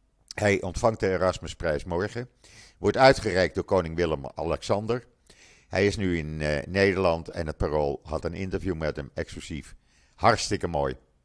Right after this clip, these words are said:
Ja, dat brengt mij zo een beetje naar het einde van deze podcast. Met een beetje wisselend nieuws. Een beetje negatief nieuws, positief nieuws. Ach, het moet kunnen.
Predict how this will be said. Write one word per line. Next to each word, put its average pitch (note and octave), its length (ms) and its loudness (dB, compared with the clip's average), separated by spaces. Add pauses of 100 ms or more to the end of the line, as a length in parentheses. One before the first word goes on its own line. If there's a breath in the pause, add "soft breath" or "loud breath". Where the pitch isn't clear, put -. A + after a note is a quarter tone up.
(1080 soft breath)
Ja, F#3 260 10
dat C3 180 6
brengt D#3 260 4
mij D3+ 200 6
zo C#3 280 6
een B2 160 0
beetje D#3 400 6
naar B2 280 4
het G#2 140 2
einde A2+ 600 6
van G2+ 400 6 (120)
deze F#2+ 640 6
podcast. D3 580 6
Met G#2+ 160 2
een G#2 80 0
beetje E2+ 300 2
wisselend G2 420 2
nieuws. G#2+ 440 -4 (480 soft breath)
Een - 60 -20
beetje E2+ 520 4
negatief A#2+ 600 2
nieuws, A2+ 340 0
positief A#2+ 600 8
nieuws. G#2+ 360 0
Ach, - 240 2 (560 loud breath)
het B2 200 4
moet A#2 220 0
kunnen. A#2 400 8